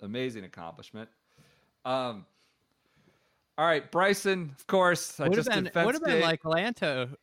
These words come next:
Speaker 2: taking, retaking FedEx Cup number one. From Rory at the same
Speaker 1: Yeah.
Speaker 2: day at an opposite field event. Would have been like
Speaker 1: Yep.
Speaker 2: that kind of historical moment.
Speaker 1: Yes, yes. Uh, Bryson, we just did the fence gate.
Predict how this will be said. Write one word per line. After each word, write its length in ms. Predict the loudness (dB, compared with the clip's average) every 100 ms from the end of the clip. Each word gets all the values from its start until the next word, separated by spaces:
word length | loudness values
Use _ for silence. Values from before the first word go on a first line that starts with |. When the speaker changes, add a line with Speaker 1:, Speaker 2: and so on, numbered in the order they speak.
| -14
Speaker 2:
taking, 420 | -6 -4 -2 -6 -4
retaking 840 | -6 -6 -4 -4 -4 -8 -10 -12 -20 _ _
FedEx 400 | -6 -4 -6 -6
Cup 200 | -4 -4 -2
number 300 | -4 -2 -4
one. 400 | -2 -2 -4 -10 _ _ _ _ _ _ _ -10
From 260 | -6 -4
Rory 540 | -2 0 0 -2 -4 -10 -20 _ _
at 140 | -12
the 120 | -10 -8
same 320 | -4 -4 -4
Speaker 1:
Yeah. 60 |
Speaker 2:
day 440 | -4 -2 -2 -4 -4
at 220 | -2 -2
an 100 | -4
opposite 520 | -6 -6 -8 -14 -14
field 300 | -10 -8 -8
event. 340 | -8 -10 -10 -10 _ -6
Would 140 | -4
have 60 | -2
been 180 | -4
like 140 | -4 -4
Speaker 1:
Yep. 100 | -2
Speaker 2:
that 220 | -2 -2
kind 200 | -4 -4
of 100 | -4
historical 640 | -6 -8 -10 -8 -8 -8
moment. 460 | -6 -6 -6 -12 -20 _ _ _ _ _ _ _
Speaker 1:
Yes, 340 | -10 -10 _ _ _ _ _
yes. 380 | -18 -18 _ _ _ _ _ _ _ _ -20 -20 -20 _ 2
Uh, 360 | 4 6 4 0
Bryson, 500 | 2 4 2 -2 -2
we 100 | -2
just 220 | 0 0
did 140 | -2 -2
the 80 |
fence 340 | 0 0 0 -4
gate. 360 | -2 -2 -2